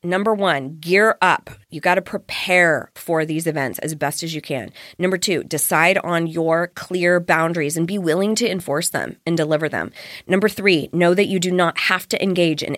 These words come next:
any conversations that you don't want to. Number four,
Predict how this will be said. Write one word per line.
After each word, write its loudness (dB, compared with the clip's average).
any 2
conversations -2
that -2
you -4
don't -4
want -6
to. 0
Number 4
four, 4